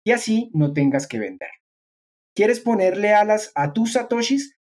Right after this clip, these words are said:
Aprende más en leden punto i o. Revisa las tasas de interés vigentes, tanto para ahorros como para créditos, en su página web. ¿Necesitas cambiar tus Bitcoins por dólares, euros, pesos o bolívares?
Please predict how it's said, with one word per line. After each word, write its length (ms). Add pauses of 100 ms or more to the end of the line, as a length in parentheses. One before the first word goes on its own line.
(120)
Aprende 400
más 380
en 240
leden 400
punto 460
i 260
o. 180 (520)
Revisa 440
las 200
tasas 300
de 80
interés 420
vigentes, 760
tanto 400
para 180
ahorros 480
como 280
para 240
créditos, 480
en 80
su 160
página 340
web. 200 (1300)
¿Necesitas 520
cambiar 400
tus 240
Bitcoins 440
por 260
dólares, 680
euros, 680
pesos 500
o 120
bolívares? 720